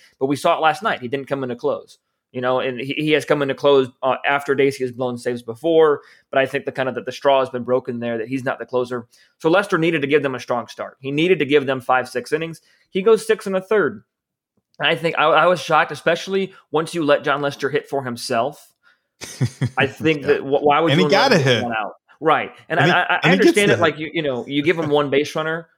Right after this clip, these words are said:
Speaker 1: but my thing is because you let him hit the inning before, he's gotta go that full inning or a run, in, in my opinion,
Speaker 2: Yeah.
Speaker 1: you know? And, and it ended up working out 'cause T J McFarland did a nice job,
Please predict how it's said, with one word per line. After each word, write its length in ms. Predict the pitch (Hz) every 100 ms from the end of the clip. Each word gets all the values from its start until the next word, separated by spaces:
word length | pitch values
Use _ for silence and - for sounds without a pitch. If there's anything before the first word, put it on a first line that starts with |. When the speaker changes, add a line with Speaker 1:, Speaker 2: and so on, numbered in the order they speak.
| _
Speaker 1:
but 140 | 123 139
my 160 | 156
thing 200 | 165 165
is 120 | 151 123
because 440 | 147 - 190 170
you 100 | 180
let 180 | 165 160
him 160 | 156 143
hit 160 | 151
the 100 | 143
inning 160 | 139 127
before, 540 | 120 170 139 113 107 _ _ _
he's 160 | 190 156
gotta 240 | 185 160
go 160 | 156 147
that 200 | 143 -
full 200 | 160 147
inning 240 | 143 139 135
or 200 | 143 123
a 20 |
run, 380 | 117 104 92 - _ _
in, 120 | 139 165
in 100 | 170
my 180 | 156 127
opinion, 240 | 220 254
Speaker 2:
Yeah. 140 | 120
Speaker 1:
you 60 | 117
know? 240 | 123 123
And, 160 | 117 131
and 160 | 151 151
it 100 | 151
ended 180 | 269 208
up 80 |
working 260 | 175 160 143
out 160 | 147 190
'cause 80 | 139
T 120 | 151
J 100 | 135
McFarland 500 | 135 131 135 135 127
did 100 | 127
a 40 | 123
nice 240 | 117 117
job, 360 | 151 156 156